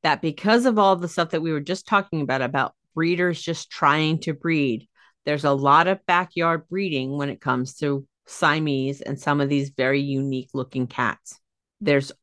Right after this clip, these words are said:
always going to be one of these in a rescue near you. They may not stay very long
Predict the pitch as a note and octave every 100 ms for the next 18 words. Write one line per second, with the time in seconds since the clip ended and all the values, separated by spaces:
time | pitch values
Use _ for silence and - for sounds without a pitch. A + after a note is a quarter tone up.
0 | _ _ D3+ E3+ F3 E3 F3 E3+ - D3
1 | D3 D3 D3 D3 C#3 C#3+ C#3 C3+ C#3 D3+
2 | D3+ C#3 B2+ B2 C3 - _ C#3+ C#3+ C#3+
3 | C3+ C3+ - C3 A#2+ - B2 B2 A2+ A#2+
4 | G#2 C3+ _ _ _ - C#3 C3 B2 A#2+
5 | B2 A#2+ - G#3+ A#3+ G3+ D3 C3 A#2 A2